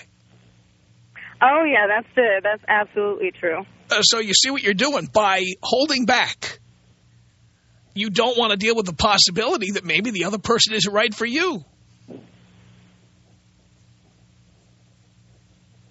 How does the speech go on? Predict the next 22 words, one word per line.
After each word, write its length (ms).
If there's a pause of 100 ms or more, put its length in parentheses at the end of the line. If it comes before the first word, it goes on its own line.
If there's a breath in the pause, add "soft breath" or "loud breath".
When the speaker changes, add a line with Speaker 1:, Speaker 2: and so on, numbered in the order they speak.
(280)
Speaker 1:
Yeah, 300
that 220
takes 160
a 80
long 240
time 220
to 80
figure 280
that 200
out, 220
though. 200 (680)
Speaker 2:
Well, 260 (100)
usually 380
it's 160
too 180
late 240
that 80
we 80
figure 320
it 80
out. 340 (840)
Speaker 1:
<laughs> 760